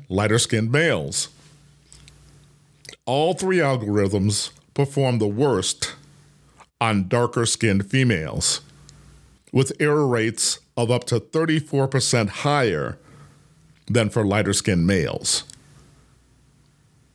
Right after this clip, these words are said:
Independent assessment by the National Institute of Standards and Technology, or N I S T, has confirmed these studies, finding that face recognition technologies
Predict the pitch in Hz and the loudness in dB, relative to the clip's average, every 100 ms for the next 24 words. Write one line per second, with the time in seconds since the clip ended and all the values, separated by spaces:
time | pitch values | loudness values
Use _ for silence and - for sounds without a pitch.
0 | _ _ _ - 139 156 175 170 160 147 | _ _ _ -2 0 2 2 2 2 0
1 | 156 139 - 95 - - - - - _ | 2 0 0 -4 -4 -8 -10 -20 -20 _
2 | 120 113 107 110 120 135 160 147 143 139 | -2 0 2 2 2 2 2 2 0 -2
3 | 139 143 120 - 123 123 113 123 113 - | 0 0 0 0 0 2 0 0 -2 -2
4 | 139 135 127 98 69 107 - - 113 113 | 0 0 0 -2 -4 -6 -10 -4 0 2
5 | 117 110 117 110 - 202 156 - - - | 2 2 4 2 0 2 2 0 -6 -20
6 | - - - _ - - 127 - 135 - | -20 -20 -20 _ -8 -2 0 2 0 0
7 | 151 143 127 110 - 113 80 64 - - | 0 2 2 0 0 0 0 -2 -4 -4
8 | - - - - - - _ - - - | -8 -18 -20 -20 -20 -20 _ -20 -20 -8
9 | - 127 120 98 87 - - - - 110 | -2 0 0 0 -2 -6 -14 -20 -2 -2
10 | 104 117 131 - 156 147 156 156 156 143 | 0 0 2 2 0 0 0 2 0 2
11 | 147 135 139 123 117 104 98 98 | 2 2 0 0 0 0 0 -2